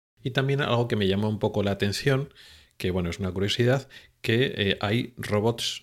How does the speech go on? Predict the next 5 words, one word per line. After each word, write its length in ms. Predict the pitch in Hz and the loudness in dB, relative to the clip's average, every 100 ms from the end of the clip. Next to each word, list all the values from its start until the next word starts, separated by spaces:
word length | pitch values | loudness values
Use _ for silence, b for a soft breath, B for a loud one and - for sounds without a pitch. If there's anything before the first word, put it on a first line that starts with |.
| - | -4
automáticos 680 | 104 98 98 107 104 101 101 | -2 0 -2 -2 -2 -2 0
de 80 | 101 | 2
limpieza, 640 | 98 131 143 - 131 208 B B _ | 2 2 2 0 -4 -6 B B _
digamos, 380 | 196 196 220 214 | -4 -2 -2 -4
como, 580 | - 190 190 175 175 | -4 0 2 0 -2